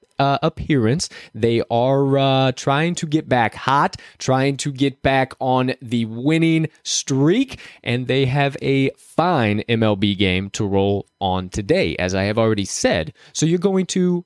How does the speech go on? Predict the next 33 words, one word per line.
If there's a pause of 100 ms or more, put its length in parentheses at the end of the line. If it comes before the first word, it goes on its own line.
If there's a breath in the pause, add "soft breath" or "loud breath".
have
to
stick
around
for
what
M
L
B
game
that's
gonna
be
and
what
the
picks,
the
Moneyline
Dice, (260 loud breath)
are
selecting
today.
Actually
just
looked
over
at
'em,
and
they
are
resting,